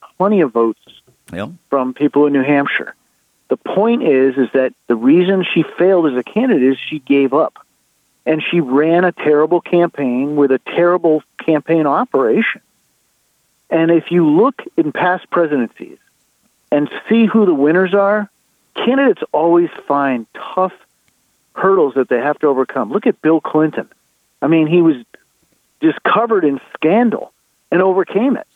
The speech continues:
Speaker 1: to become president of the United States. A lot of these folks,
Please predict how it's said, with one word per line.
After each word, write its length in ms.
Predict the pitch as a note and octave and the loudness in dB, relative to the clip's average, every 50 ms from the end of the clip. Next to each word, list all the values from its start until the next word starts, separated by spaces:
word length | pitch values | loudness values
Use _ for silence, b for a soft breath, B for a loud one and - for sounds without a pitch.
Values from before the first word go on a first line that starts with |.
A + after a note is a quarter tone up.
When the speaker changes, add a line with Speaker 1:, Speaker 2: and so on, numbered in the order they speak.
| _ _ | _ _
Speaker 1:
to 80 | - | -2
become 260 | D3+ D3 - F3+ F3 | 0 0 0 -2 -4
president 420 | D#3+ - F3 F3+ F3 E3+ F3+ F3 E3+ | -2 0 0 0 0 2 0 0 2
of 40 | E3 | 2
the 60 | E3 | 2
United 240 | E3 E3 E3+ - _ | 2 0 -2 -4 _
States. 320 | _ E3+ A3 A3+ - - _ _ _ _ _ _ _ _ _ _ _ _ _ _ | _ -4 -4 -4 -6 -10 _ _ _ _ _ _ _ _ _ _ _ _ _ _
A 40 | - | -2
lot 180 | - - G#3 A#3 | 0 0 0 0
of 60 | A#3 | -2
these 160 | G#3 E3+ - _ | -4 -4 -4 _
folks, 260 | - F#3 F#3 F#3 - | 2 2 2 0 -2